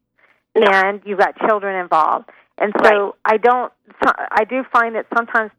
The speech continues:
Speaker 2: people will find, because you're not finding that connection at home, clearly, that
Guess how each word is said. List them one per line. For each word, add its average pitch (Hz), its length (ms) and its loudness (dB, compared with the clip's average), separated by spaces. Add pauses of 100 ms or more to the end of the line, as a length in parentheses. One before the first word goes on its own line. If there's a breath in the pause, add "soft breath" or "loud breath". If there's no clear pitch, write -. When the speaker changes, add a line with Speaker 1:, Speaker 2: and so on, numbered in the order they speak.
Speaker 2:
people 202 240 -12
will 190 160 -2 (100)
find, 208 320 0
because 185 240 -4
you're 196 120 0
not 202 300 2
finding 208 360 -2
that 175 180 -2
connection 180 480 -6
at 175 180 -2
home, 185 360 0
clearly, 208 640 0 (400 loud breath)
that 220 100 4